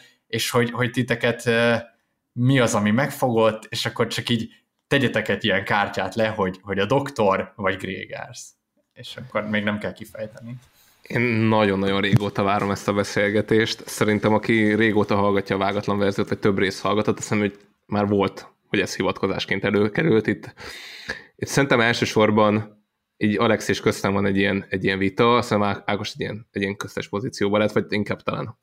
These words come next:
Speaker 2: az én álláspontom mellé sorolom, de majd ez mindjárt ki fog derülni, én nagyon kíváncsi vagyok, hogy Ákos <laughs> mit gondol ennek a kérdésnek a kapcsán.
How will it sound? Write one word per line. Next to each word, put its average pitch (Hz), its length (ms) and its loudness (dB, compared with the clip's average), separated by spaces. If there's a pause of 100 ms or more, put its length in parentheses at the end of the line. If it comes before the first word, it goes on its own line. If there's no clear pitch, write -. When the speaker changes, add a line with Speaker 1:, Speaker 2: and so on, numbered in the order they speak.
(100)
Speaker 2:
az 104 180 -4
én 101 140 -4
álláspontom 104 580 -4
mellé 110 180 -2
sorolom, 107 300 0
de 104 80 0
majd 104 160 -2
ez 110 80 -2
mindjárt 104 240 -2
ki 107 60 -4
fog - 180 -4
derülni, 113 300 -2
én 104 60 -4
nagyon 107 200 -4
kíváncsi 107 380 0
vagyok, 104 180 0
hogy 107 120 -4
Ákos 110 420 -4 (480)
<laughs> 160 500 0
mit 107 140 2
gondol 101 340 4
ennek 104 220 0
a 104 40 -2
kérdésnek 104 560 -2
a 95 40 -8
kapcsán. 135 560 0